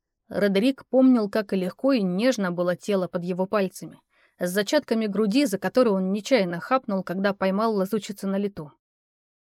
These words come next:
Интересно, она знает, что, являясь мороком, абсолютно обнажена?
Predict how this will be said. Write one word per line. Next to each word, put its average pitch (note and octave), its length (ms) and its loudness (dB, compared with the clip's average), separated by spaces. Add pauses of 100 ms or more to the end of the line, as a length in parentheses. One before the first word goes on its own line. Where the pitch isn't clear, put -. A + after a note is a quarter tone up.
(360)
Интересно, G3 720 0
она F3+ 220 -2
знает, A3 460 0
что, - 180 -4
являясь F3+ 640 0
мороком, G#3+ 500 0 (240)
абсолютно B3 640 -2
обнажена? G#3+ 560 -2